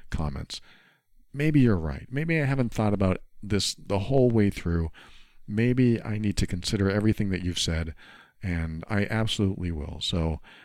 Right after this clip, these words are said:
I don't want this to interfere with our relationship. I'm gonna think about that. Maybe you're right, and let's just go enjoy lunch." That would probably be what I would do with my mom.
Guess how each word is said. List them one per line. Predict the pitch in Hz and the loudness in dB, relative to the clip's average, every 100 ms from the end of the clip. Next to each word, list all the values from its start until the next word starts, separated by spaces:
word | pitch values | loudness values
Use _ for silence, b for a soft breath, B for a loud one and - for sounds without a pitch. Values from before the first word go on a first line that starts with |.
| B | B
I | 127 | 0
don't | 151 135 | 2 2
want | 117 113 | 2 2
this | 110 | -2
to | - 110 | -2 -4
interfere | 110 104 - 143 123 113 | -2 -2 -2 2 6 6
with | 101 104 | 4 4
our | 98 | 2
relationship. | 95 87 87 87 87 - 104 - B B _ | 2 2 0 -2 -2 0 0 -2 B B _
I'm | - 175 | -2 2
gonna | 139 | 2
think | - 110 - | 2 0 0
about | 98 92 - | 2 0 0
that. | 92 92 | -2 -2
Maybe | 165 160 160 | -2 0 4
you're | 127 98 | 6 6
right, | 85 82 82 85 B B B - | 4 0 -2 -6 B B B -8
and | 92 90 90 - - _ | -4 -4 -6 -10 -16 _
let's | - - 170 170 - | -20 -14 -2 0 2
just | 135 - | 0 4
go | 120 107 | 4 4
enjoy | 90 95 92 92 87 87 - | 2 2 4 2 0 -4 -6
lunch." | 80 69 - - - - - _ - - _ _ _ - | -6 -6 -8 -10 -10 -16 -20 _ -20 -20 _ _ _ 0
That | - | 2
would | 120 - - | 0 -2 -6
probably | - 113 110 117 104 95 85 b b b b _ | -2 0 2 2 2 2 -2 b b b b _
be | 104 101 | 2 4
what | 92 | 4
I | 87 | 2
would | 87 82 | 0 0
do | 85 | -2
with | 78 78 | -2 -4
my | 73 | -6
mom. | 73 67 - | -6 -8 -10